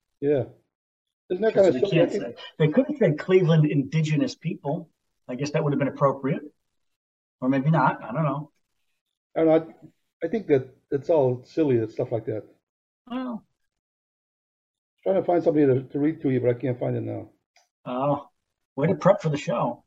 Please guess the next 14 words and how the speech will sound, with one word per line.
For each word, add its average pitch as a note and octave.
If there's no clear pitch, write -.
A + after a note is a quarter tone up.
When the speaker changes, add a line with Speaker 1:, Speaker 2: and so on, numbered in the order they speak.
Speaker 2:
Nice. C#3+
Speaker 1:
<laughs> G3
Uh, -
Speaker 2:
I D3+
gotta D#3+
tell G#3+
you, D#3
this C#3
horse A#3
racing F3+
culture, A#2+
people, B3
it's D#3
unbelievable. G#3